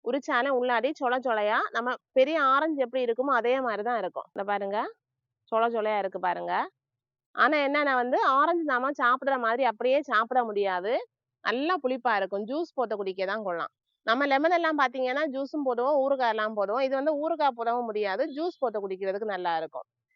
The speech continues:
இது வந்து வீட்ல ஈஸியா வளர்த்தக்கூடிய ஒரு செடி தான். நர்சரிகள்ல எல்லாம் கிடைக்குது. தரையிலயும் வைக்கலாம், மாடி தோட்டத்திலயுமே வைக்கலாம். சின்னதா இருக்கும் போதே நிறைய காய்கள் பிடிக்குது.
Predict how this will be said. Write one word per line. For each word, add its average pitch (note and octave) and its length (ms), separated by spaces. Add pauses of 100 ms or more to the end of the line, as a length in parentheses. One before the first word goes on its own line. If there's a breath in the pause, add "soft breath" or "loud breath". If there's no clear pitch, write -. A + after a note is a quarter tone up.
(140)
இது C4+ 80
வந்து E4 160
வீட்ல E4 300
ஈஸியா D#4+ 400
வளர்த்தக்கூடிய C4 460
ஒரு A3+ 200
செடி G#3+ 180
தான். D4+ 180
நர்சரிகள்ல C#4 680
எல்லாம் A#3 200
கிடைக்குது. G#3 420 (640)
தரையிலயும் D#4 520
வைக்கலாம், C4 380 (240)
மாடி D#4 360
தோட்டத்திலயுமே B3 600
வைக்கலாம். F#3+ 360 (220)
சின்னதா D#4+ 300
இருக்கும் C4 300
போதே B3 160
நிறைய C4+ 300 (140)
காய்கள் B3 380
பிடிக்குது. G#3 380